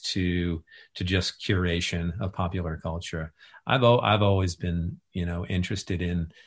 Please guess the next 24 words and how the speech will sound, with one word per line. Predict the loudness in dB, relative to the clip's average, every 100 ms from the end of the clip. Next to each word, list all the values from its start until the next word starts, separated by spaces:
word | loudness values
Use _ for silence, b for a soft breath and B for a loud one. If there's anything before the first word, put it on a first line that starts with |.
| b b b b -2
the | 0
underground | 2 4 2 2 0 0 0 -2 -2 -2
and, | -2 -2 -4
and | -4 -4 -2 -4
subcultures, | 0 0 0 -2 -4 -4 -4 -2 0 -2 -4
and, | -4 -2 0 -2 -4 b b b _ _ -16 -6
you | -4
know, | -2 -2 -4
music | 0 4 6 6 2
is | 0 -2
so | 0 0
related | 0 0 0 0 0 -2
to | -2
that. | -2 -4 -8 _ _ _ _ _ _ _ _ -6
But | -2 0
also, | 2 2 2 2
like, | 2 0
when | 0
you, | 2 2 0
when | 0 0
you | 0 0
visit | 0 0 0
a, | -2 -4 -8
a, | -8